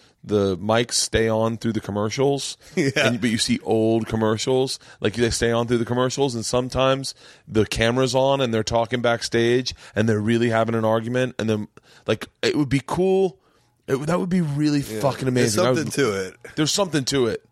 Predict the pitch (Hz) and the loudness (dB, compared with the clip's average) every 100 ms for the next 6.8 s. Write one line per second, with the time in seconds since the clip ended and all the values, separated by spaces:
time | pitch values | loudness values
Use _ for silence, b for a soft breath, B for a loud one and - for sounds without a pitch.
0 | b b b 123 170 196 180 175 160 135 | b b b -2 0 0 0 0 0 0
1 | 175 123 95 120 113 110 104 104 - 95 | 0 0 -2 -2 -2 -2 -2 -2 -4 -6
2 | 92 92 - - 95 104 110 - 101 90 | -6 -8 -10 -16 -8 -2 0 0 -4 -6
3 | 92 92 87 87 98 92 123 165 135 135 | -2 -2 -2 -4 -4 -4 -4 -2 0 -2
4 | - B B B B 156 196 175 147 131 | -2 B B B B -2 2 0 0 -4
5 | 156 139 123 - 113 107 113 123 - 113 | 0 0 0 -2 -2 -4 -2 0 0 -2
6 | 113 107 110 - 104 95 90 | -2 0 0 0 -4 -8 -12